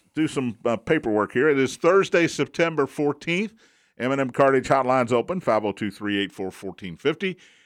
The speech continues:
Three eight four, fourteen fifty to join in on the conversation. Thornton's text line open as well, five oh two, fourteen fifty.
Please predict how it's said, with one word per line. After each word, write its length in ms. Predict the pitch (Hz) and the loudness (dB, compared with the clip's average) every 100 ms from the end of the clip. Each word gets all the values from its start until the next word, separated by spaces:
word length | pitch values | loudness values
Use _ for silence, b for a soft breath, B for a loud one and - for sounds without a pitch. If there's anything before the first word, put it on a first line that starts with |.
| b - | b -4
Three 240 | 165 196 | -2 2
eight 220 | 170 165 | 0 0
four, 260 | - 160 151 | -2 0 0
fourteen 460 | 160 151 151 151 | -2 -4 -4 -8
fifty 340 | - 143 131 104 | -4 -4 -4 -6
to 120 | 101 | -6
join 220 | 107 110 | -6 -6
in 120 | 107 104 | -4 -4
on 140 | 101 | -6
the 60 | 90 | -6
conversation. 760 | 110 98 92 117 120 143 139 | -6 -4 -4 -2 -2 -6 -8
Thornton's 320 | 127 123 113 | -4 -4 -4
text 240 | - 123 127 | -4 -4 -2
line 220 | 123 123 | -2 0
open 200 | 123 113 | -2 -4
as 120 | 110 | 0
well, 220 | 123 120 | 0 2
five 240 | - 120 117 | 2 0 0
oh 60 | 113 | -4
two, 200 | 123 107 | -6 -10
fourteen 1300 | - 151 170 151 143 131 139 131 127 127 123 117 107 | -2 0 0 0 0 -2 -2 -2 -2 -6 -6 -8 -8
fifty. 460 | 143 147 147 139 | -4 -4 -2 -2